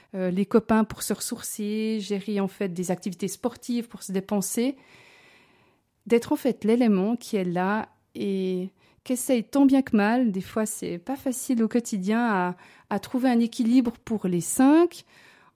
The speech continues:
en même temps en essayant de trouver aussi un équilibre pour moi, mon mari.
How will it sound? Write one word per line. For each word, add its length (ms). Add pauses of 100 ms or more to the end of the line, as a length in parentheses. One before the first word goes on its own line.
en 100
même 200
temps 180
en 80
essayant 340
de 100
trouver 300
aussi 200
un 80
équilibre 580
pour 240
moi, 500
mon 180
mari. 480